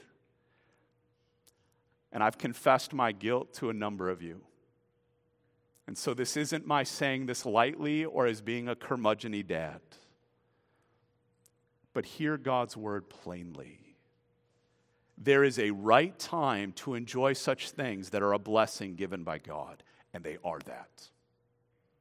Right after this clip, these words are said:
It is good and a gift from the Lord. But don't mess around with love,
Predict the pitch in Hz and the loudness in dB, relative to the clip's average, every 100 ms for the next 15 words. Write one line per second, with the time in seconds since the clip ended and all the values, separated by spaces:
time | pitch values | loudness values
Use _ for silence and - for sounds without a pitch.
0 | _ _ _ _ _ - 104 92 - - | _ _ _ _ _ -6 -4 -6 -12 -10
1 | 98 85 80 - - 92 85 90 90 - | -8 -6 -10 -12 -12 -12 -12 -12 -12 -14
2 | - _ - 90 87 82 73 - - _ | -20 _ -12 -8 -8 -6 -8 -10 -20 _
3 | - _ _ _ _ _ _ _ _ _ | -20 _ _ _ _ _ _ _ _ _
4 | _ _ _ _ - 131 107 - 127 117 | _ _ _ _ -4 -4 -2 -2 0 0
5 | 127 127 - 160 139 139 131 131 110 110 | 2 2 2 4 6 6 4 -2 2 6
6 | 101 95 80 | 6 4 0